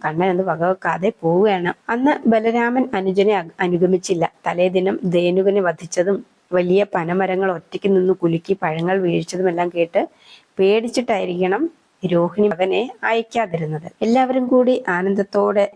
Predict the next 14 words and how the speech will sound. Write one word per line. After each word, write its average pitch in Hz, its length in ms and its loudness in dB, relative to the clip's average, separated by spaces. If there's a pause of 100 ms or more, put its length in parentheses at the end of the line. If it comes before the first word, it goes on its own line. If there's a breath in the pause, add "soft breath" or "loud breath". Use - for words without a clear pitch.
യമുനാ 185 540 2 (100)
പുളിനത്തിലെത്തി 180 720 -2
പശുക്കളെ 196 520 -4
മേയാൻ 190 440 0
വിട്ടിട്ട് 185 500 -4 (480 soft breath)
ആ 240 120 0 (380 soft breath)
സൈകതത്തിലിരുന്ന് 196 1160 -2 (160)
കളിക്കാൻ 165 460 -6
തുടങ്ങി. 151 320 -4 (260 loud breath)
ഇടയ്ക്ക് 190 460 -2 (180)
കണ്ണൻ 202 400 0 (100)
കർണസുഖം 220 680 0
നൽകുവാനായിട്ട് 196 880 0
വേണുഗാനങ്ങളും 185 1000 0